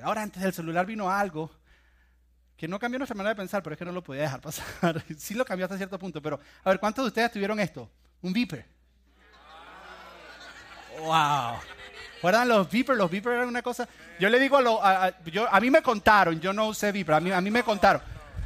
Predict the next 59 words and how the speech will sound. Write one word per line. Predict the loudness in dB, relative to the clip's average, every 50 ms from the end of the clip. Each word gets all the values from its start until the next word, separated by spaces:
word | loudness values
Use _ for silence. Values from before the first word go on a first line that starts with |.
| -10 -12 -6 _
Eran, | 2 4 6 6 4 4 4
eran | 2 4 4 6 4
los | 4 2 2 0
textos | -2 -2 -2 -2 -4 -2 2
de | 2 4
la | 4 4
época. | 4 4 2 -4 -10 -10 -12 -14 -16 -20 -20 _ -18 -6
Hoy | -2 -2 2
día | 4 6 4 6
textear | 4 0 -2 0 2 2 4 4
es | 2
como | 0 -2 -6 -6
un | -4 -4
beeper | -4 -4 -4 -4
en | -4 -4
esteroides, | -6 -4 -4 -2 -2 -4 -6 -8 -10
o | -6
sea, | -4 -4
es | -4 -2
una | -4 -4 -2
cosa, | -4 -4 -4 -6
tienes | -6 -6 -6 -6 -6 -4
toda | 0 4 4 4 4
la | 2
información. | -2 -4 -4 -2 -2 -4 -4 -6 -8 -8 -8 -10 -14 -20 -20 -20 _ _ _ 2
Pero | 2 4 4
eran | 4 2
los | -2 -4 -6 _
textos | -4 -4 -4 -4 -6 -6 -6 -6 -6 -6
de | -4 -2
la | 0 0 0
época. | 0 0 2
A | 2 2
ver, | 2 2 2
¿cuántos | 4 4 4 4 2 -2 -4
tuvieron | -2 0 2 4 4 2 2 0
Viper | -2 -2 -2 0 0
aquí? | 0 0 0 0
Levantan | 2 2 2 2 2 0 0
la | 2
mano, | 2 0 0 -2 -4
a |
ver. | -10 -12 -16 -20 _ _ _ _ _ _ _ _ _ 0
Aquí, | 2 2 0 0
¿cuántos | 2 6 6 6 6 4 0 0 0
se | 0 0
saben | 4 4 4 6 4 4
los | 2 0 -2
códigos | 0 0 0 0 0 0 0 0 0
de | 0 -2 -2
Viper | -2 -2 -2 -4 -4 -4
que | -2 -4
dicen, | -2 -2 -2 -4 -4 -2
"Yo | 0 2
voy | 4 4 4
a | 4
tomar | 2 2 2 2 4 4
el | 4 4
reto | 4 4 2 2 0 -2 -4 -6